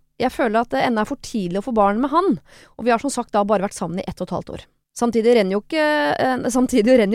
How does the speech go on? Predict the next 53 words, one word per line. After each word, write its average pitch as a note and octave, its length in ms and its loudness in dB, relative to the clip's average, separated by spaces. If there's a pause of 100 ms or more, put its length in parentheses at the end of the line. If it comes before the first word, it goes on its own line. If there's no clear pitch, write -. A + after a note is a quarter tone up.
jo C#4+ 60 -2
tiden G#3+ 340 -4
snart C4 280 -2
ut, - 380 -2 (460)
og - 0 -
jeg G3+ 140 0
vet G#3 180 0
heller F3+ 200 -4
ikke F#3 280 -6
om G3+ 100 -4
jeg A#3 100 -2
blir F3+ 140 -4
noe G3+ 100 -4
særlig G#3+ 240 -2
klokere A#3+ 440 -6
om E3 100 -8
et F#3+ 140 -10
år E3+ 200 -4
eller E3+ 180 -4
to. E3 160 -8 (800)
Han C#4+ 220 0
vil C#4 140 -6
jo D4 120 -4
bli C4 120 -2
en D4 200 -2 (180)
gammel B3 400 2
far, E4+ 240 0 (180)
men C#4+ 220 -4
akkurat - 360 -6
det E4+ 160 -4
tar D#4 140 -4
jeg G#3 140 -4
egentlig F#3+ 140 -6
med G3 120 -4
ro. D#3+ 220 -6
Han C#4 100 -2
er C#4 140 -2
sprek, - 400 -6
han, F3+ 240 -4
og G#3+ 180 -4
han A#3 100 2
er - 20 0
en A#3+ 60 -4 (140)
fantastisk - 460 -10
far A3+ 240 0
for - 100 -12
de A3+ 140 -4
to A3+ 140 -6
barna F3 280 -2
han A3 40 -4
har G3 120 0
fra B3 140 -4
før, E4 280 0